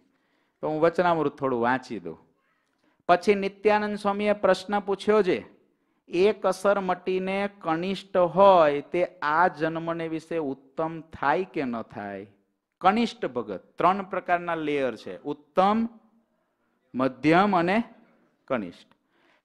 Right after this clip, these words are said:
કનિષ્ઠ છે એ આને આ જન્મે ઉત્તમ થાય કે ન થાય? પછી શ્રીજી મહારાજ બોલ્યા, "જેમ ભગવાનની માનસી પૂજા કરે તેમ જ જે ઉત્તમ હરિભક્ત હોય તેની પણ ભગવાનની પ્રસાદીએ કરીને ભગવાન ભેળી માનસી પૂજા કરે."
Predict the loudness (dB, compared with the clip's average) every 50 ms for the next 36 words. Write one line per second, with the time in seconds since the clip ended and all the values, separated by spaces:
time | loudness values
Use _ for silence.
0 | _ _ -2 0 0 2 2 0 0 0 2 4 4 4 6 6 6 6 6 4
1 | 2 2 0 0 0 0 -2 -2 -2 0 2 2 2 2 0 -4 -4 -2 -2 0
2 | -2 -2 -4 -4 -4 -4 -4 -4 -2 2 4 4 4 4 2 -2 -2 -2 -2 -4
3 | -4 -2 -2 -2 -2 -4 -6 -6 -6 -6 -4 -6 -10 -8 -8 -8 -8 -8 -8 -8
4 | -6 -4 -2 -2 -2 -2 -2 -4 -6 -4 -6 -6 -10 -12 _ _ _ _ _ _
5 | _ _ -4 -2 0 0 0 -2 -4 -6 -8 -6 -4 -2 0 0 0 0 -2 -2
6 | -2 -2 -2 0 0 0 0 -2 -6 -8 -6 -6 -6 -6 -6 -8 -4 0 0 0
7 | 0 0 0 2 2 2 2 2 0 -2 -4 -10 -10 _ -4 -2 -2 -2 -2 -2
8 | -2 -2 -4 -4 -4 -2 -2 -2 -2 -2 -6 -6 -6 -10 _ _ -4 -4 -4 -4
9 | -6 -8 -4 -2 -2 0 -2 -2 -2 -2 -2 -2 -4 -6 _ -2 -2 0 0 2
10 | 0 0 0 -2 -4 -4 -4 -4 -4 -4 -8 -10 -8 -8 -8 -8 -8 -8 -8 -6
11 | -4 -4 -2 -2 -2 -4 -6 -10 -12 -12 -12 _ -6 -6 -6 -4 -2 0 0 0
12 | -2 -4 -6 -6 -6 -4 -6 -6 -6 -6 -6 -8 -8 -10 -8 -6 -6 -6 -6 -4
13 | -4 -2 -2 -2 -4 -6 -8 -8 -6 -6 -6 -6 -6 -8 -8 -8 -10 -8 -8 -10
14 | -10 -12 -12 -12 -12 -12 -10 -12 -10 -8 -8 -8 -8 -10 -10 -12 -12 -12